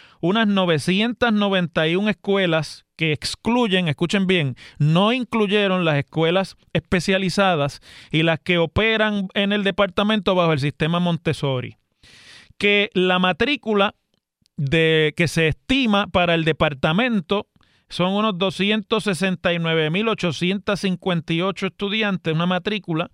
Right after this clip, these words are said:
más o menos que va a ser impactada, las escuelas donde van a ocurrir traslados, y una plantilla de treinta mil novecientos veinticuatro maestros.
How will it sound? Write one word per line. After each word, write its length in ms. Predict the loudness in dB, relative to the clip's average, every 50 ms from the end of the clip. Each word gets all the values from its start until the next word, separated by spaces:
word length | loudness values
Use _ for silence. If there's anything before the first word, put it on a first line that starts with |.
| _ -4
más 140 | -2 -2
o 80 | 0 0
menos 260 | 0 0 0 0 -2
que 100 | -2 -2
va 80 | -2 -2
a 40 | -2
ser 160 | -2 -2 -2
impactada, 680 | -2 -2 -2 -2 -2 -4 _ _ -4 -2 0 0 0
las 120 | 0 -2 -2
escuelas 340 | -4 -4 -2 0 0 0 0
donde 300 | -2 0 0 -2 -2 -2 -6 -14 -10 -2
van 140 | 0 0 0
a 40 | 0
ocurrir 300 | 0 -2 -2 -2 -2 -2
traslados, 580 | 0 0 0 2 2 2 2 2 0 -2 -4 _ _ -20 -20 -20 -20 -6
y 80 | -2 0
una 200 | 2 2 2 2
plantilla 580 | 2 0 0 0 0 -2 -2 0 2 2 2 2
de 160 | 2 0 -2
treinta 640 | -2 0 0 2 2 2 0 -2 -2 -2 -2 -2 0
mil 400 | 0 0 0 0 0 -2 -4 -6 -6
novecientos 840 | -4 -2 -2 0 0 0 0 0 -2 -2 -2 -2 -4 -4 -4 -2 -2
veinticuatro 800 | -2 -2 -2 -4 -4 -4 -4 -2 -2 -2 -2 -2 -4 -4 -4
maestros. 720 | -4 -4 -4 -4 -4 -6 -8 _ -16 -18 -18 -16 -20 -20